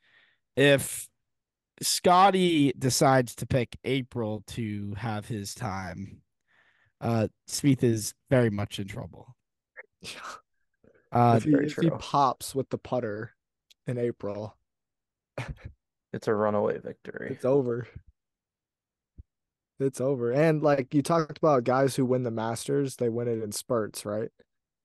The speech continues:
Speaker 2: And so I
Speaker 1: Yeah.
Speaker 2: could easily see Scheffler pick off his second jacket.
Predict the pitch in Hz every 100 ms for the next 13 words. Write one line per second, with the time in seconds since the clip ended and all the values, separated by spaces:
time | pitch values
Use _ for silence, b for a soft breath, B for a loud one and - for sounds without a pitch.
0 | _ _ _ _ _ 139 117 - 117 104
1 | 113 113 110 131 127 131 123 113 - 117
2 | - 120 113 - 110 123 104 113 107 113
3 | - 117 110 107 107 107 - 107